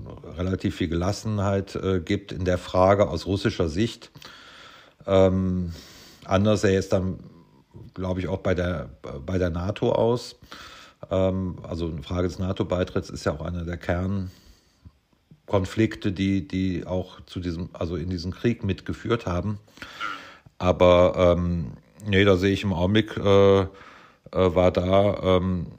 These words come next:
eigentlich wenig, äh, ähm, äh, jetzt sehr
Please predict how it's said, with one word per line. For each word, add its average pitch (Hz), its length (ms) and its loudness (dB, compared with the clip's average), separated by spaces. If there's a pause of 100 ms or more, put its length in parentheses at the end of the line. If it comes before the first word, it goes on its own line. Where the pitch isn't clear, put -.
(1300)
eigentlich 92 460 -2
wenig, 95 520 0
äh, 85 120 -8
ähm, 85 840 -6 (580)
äh, 82 400 -6
jetzt 85 280 -8
sehr 87 440 -6